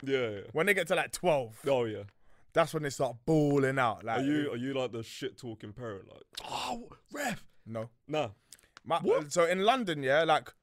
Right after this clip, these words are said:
Speaker 2: so my son's first co-, ever competitive game will be on Sunday.
Speaker 1: Oh, yeah. Oh, first ever?
Speaker 2: Yeah. As in, like, he, he plays, he trains, he plays football all the time, blah, blah, blah. But inner London doesn't have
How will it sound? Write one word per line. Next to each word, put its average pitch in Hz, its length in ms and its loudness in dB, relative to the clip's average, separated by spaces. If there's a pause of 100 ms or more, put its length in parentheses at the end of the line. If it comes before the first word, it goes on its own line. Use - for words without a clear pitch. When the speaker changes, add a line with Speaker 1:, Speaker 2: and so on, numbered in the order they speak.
Speaker 2:
so 139 320 -2
my 151 220 -6
son's 160 420 -6
first 170 420 -4
co-, - 120 -14 (100)
ever 139 380 -4
competitive 123 560 -10
game 113 320 -12 (800)
will 117 80 -10
be 113 140 -8
on 110 100 -10
Sunday. 107 400 -12 (480)
Speaker 1:
Oh, 131 140 -2
yeah. 110 100 -4 (140)
Oh, 135 100 -4
first 147 380 -4
ever? 135 260 -4
Speaker 2:
Yeah. 165 200 -10 (360)
As 160 140 0
in, 202 80 0
like, 180 320 0
he, - 60 -16
he 180 40 -12
plays, 214 380 -8
he 175 80 -14
trains, 196 420 -8
he 147 140 -18
plays 175 200 -8
football 151 280 -12
all 151 80 -6
the 147 80 2
time, 139 260 -6
blah, 135 140 -6
blah, 131 160 -8
blah. 127 300 -6 (440)
But 123 160 -4 (480)
inner 240 240 4
London 127 580 -2 (220)
doesn't 135 260 -4
have 120 260 -6